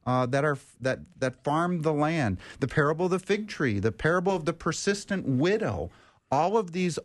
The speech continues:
only make sense when you understand that they relate to Israel and that there is a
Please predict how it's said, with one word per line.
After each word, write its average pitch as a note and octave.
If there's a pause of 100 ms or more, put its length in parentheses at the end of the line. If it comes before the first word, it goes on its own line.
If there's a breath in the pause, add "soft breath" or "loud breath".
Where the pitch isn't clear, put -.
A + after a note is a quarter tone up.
(100)
only G3+
make E3+
sense F#3
when C#3
you C3+
understand D#3+
that C3
they D3
relate C#3
to - (120)
Israel C3 (440 loud breath)
and B2
that C3
there D#3
is D#3+
a B2